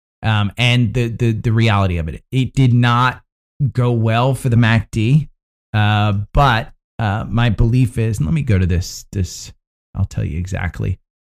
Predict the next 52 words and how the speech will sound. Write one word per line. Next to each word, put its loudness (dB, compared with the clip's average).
what 0
it -4
was 0
yesterday. -4
Um, 0
I'll 0
look -2
at -8
my -2
tweets -4
because, 2
and 2
there's 0
the 0
pin 4
to, -2
to -4
TrendSpider -2
if -6
you -2
wanna 2
do -2
it. -4
Um, 2
the -2
mac 4
D 2
is, 2
the, -2
the -4
tweet 2
is, 4
"Such 0
a 2
great 2
video 4
on 4
mac 0
D, 4
most 2
effective -4
mac 0
D -4
strategy 0
for -4
day 0
trading, 0
crypto, -2
Forex, -4
and, -6
uh, -6
stocks." -6